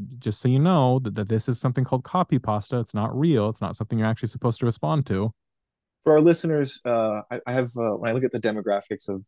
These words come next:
Speaker 2: uh, my age group for who's listening to my podcast, uh, I have some, you know, uh, older folks who probably don't know what copy pasta means. Can you,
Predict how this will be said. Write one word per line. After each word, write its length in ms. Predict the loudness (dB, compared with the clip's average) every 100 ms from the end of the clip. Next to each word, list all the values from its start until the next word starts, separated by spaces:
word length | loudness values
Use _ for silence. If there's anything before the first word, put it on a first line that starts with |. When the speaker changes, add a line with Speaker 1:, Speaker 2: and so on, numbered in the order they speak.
| -10
Speaker 2:
uh, 340 | -6 -6 -8 -10 _ _ _ _ _ _
my 160 | -2 2
age 500 | 4 4 2 -6 -10 _ _ _
group 240 | 0 2
for 80 | 2
who's 160 | 2 2
listening 300 | 0 -2 -6
to 40 |
my 100 | -6
podcast, 520 | -2 0 0 0 0 -2 _ _ _ _
uh, 280 | 2 4 2 -4 -2
I 100 | 0
have 140 | 0
some, 340 | 2 2 2 -2
you 60 |
know, 240 | 0 0 -2 _ _ -4
uh, 340 | -2 -2 -6 -8 _
older 280 | -2 2 2
folks 400 | 0 -2 -2 -4
who 300 | -4 -4 -4 -8 _
probably 180 | -2 0
don't 140 | 0
know 80 | -2
what 120 | -6
copy 260 | -6 -8 -8
pasta 540 | -6 -6 -4 -6 -6 -8
means. 300 | -4 -4 -4
Can 140 | -4
you, 100 | -2